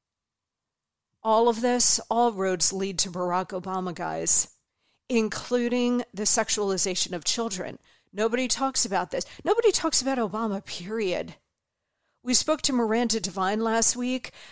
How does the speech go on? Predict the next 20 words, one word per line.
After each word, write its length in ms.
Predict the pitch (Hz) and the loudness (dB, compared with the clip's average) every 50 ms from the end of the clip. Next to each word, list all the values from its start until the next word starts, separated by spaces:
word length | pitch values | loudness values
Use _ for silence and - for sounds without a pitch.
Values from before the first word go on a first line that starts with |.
| - | -4
That 140 | - 240 240 | 0 2 2
was 160 | - - - | 2 2 0
last 420 | 202 196 196 208 226 220 - - - | 2 4 4 6 6 4 4 2 2
Thursday's 480 | 208 208 202 196 - - 208 190 180 | 0 -2 0 0 0 0 0 0 2
show. 300 | - - - 185 175 208 | 2 2 2 2 4 4
If 140 | 233 214 - | 2 2 0
you 100 | 220 202 | -4 -6
haven't 300 | 185 202 254 262 285 254 | 0 2 2 4 4 2
already 320 | 254 247 220 220 214 208 185 | 4 4 2 2 0 -2 -4
heard 260 | 165 160 202 202 214 | -4 -4 -2 -2 -2
it, 80 | 226 | -2
go 100 | 220 214 | -2 -2
back 240 | 196 214 214 196 - | -2 -2 -4 -4 -4
and 160 | 208 175 170 | -6 -6 -4
listen 320 | 160 175 185 - - 220 208 | -2 0 0 2 2 2 0
to 160 | - - 202 | 0 -2 -2
that 200 | 202 185 165 - | -4 -4 -2 -2
show. 280 | - - 180 175 202 220 | -2 0 2 2 2 0
It 40 | |
was 180 | - - - - | 0 -2 -6 -6